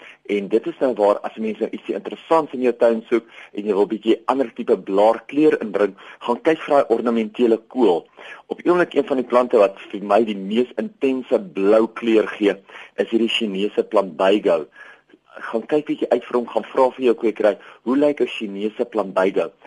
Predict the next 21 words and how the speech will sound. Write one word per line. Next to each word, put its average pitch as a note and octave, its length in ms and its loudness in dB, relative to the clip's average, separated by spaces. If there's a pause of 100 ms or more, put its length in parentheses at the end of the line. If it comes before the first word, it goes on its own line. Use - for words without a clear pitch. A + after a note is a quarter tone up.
(160)
En A2 140 -2
hulle A2+ 240 2
sal A2 120 4
vir - 120 -18
jou A2 80 2
wys. F#2+ 180 2 (320)
Dis A#2 180 2
'n C3 220 -2
donker, B2 480 0
donker, A2+ 400 -2
donker G#2 400 -2
koningsblou A#2 800 2
kleur G2+ 320 0 (380)
wat G2 160 2
regtig G2 480 0
baie F#2+ 240 6
mooi F#2 220 2
is. E2 200 0 (480)
As F#3+ 120 0
ons G#3+ 120 2
nou C#3 320 4